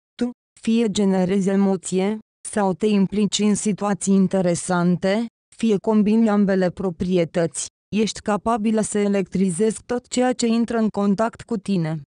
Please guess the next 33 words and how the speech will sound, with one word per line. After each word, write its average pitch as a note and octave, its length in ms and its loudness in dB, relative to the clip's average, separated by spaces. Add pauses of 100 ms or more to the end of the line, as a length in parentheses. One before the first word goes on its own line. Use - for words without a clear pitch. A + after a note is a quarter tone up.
(160)
Poți A#3+ 240 -4
fi G#3 160 -4
extrem G#3+ 500 -2
de A3+ 100 0
impulsivă A3 840 0
și G#3 200 -2
rareori G#3 440 0
te - 140 -4
oprești G3+ 480 -2
pentru F#3+ 380 2
a G3+ 80 0
te A3+ 120 -4
asigura G3 680 0
de G3+ 120 -2
direcția G3+ 600 -2
corectă G#3 480 -2
a G3+ 80 2
mișcării G3 580 0
tale. D#3+ 460 -2 (300)
Adesea, G#3 600 0 (300)
intuiția G#3 640 0
ta A3 200 -6
nu A3 180 0
dă G3 160 0
greș, F#3 460 0 (300)
dar F#3 260 2
uneori G3 480 2
te G3 180 -4
poți G#3 340 -2
pune G#3+ 260 0
repede F#3 460 0
într-o F#3+ 300 2
baltă. D#3+ 560 -2